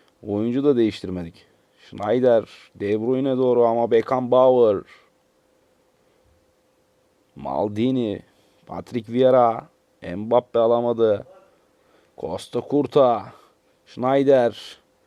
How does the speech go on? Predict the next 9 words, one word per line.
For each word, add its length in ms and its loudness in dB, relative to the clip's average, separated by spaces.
Patrick 580 -6
Vieira, 580 6
güzelsin. 880 2
Abi 320 0
o 500 2
öbürü 260 0
nereden 300 4
geldi 300 0
oraya? 260 0